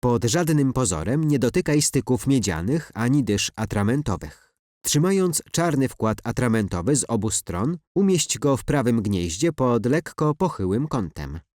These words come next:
Żeby wkład został dobrze zainstalowany, styki muszą być skierowane do tyłu drukarki.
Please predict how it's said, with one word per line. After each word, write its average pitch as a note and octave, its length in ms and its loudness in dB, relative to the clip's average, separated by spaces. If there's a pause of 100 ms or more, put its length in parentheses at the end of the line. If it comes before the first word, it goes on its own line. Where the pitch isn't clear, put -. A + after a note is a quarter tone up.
(160)
Żeby A2 340 2
wkład D#3+ 320 -2
został B2 460 0
dobrze A#2+ 400 0
zainstalowany, G#2 880 0 (400)
styki G3 400 0
muszą E3 340 2
być C#3+ 240 0
skierowane A#2+ 640 0
do F3 140 2
tyłu G2+ 360 -2
drukarki. D#2 680 -6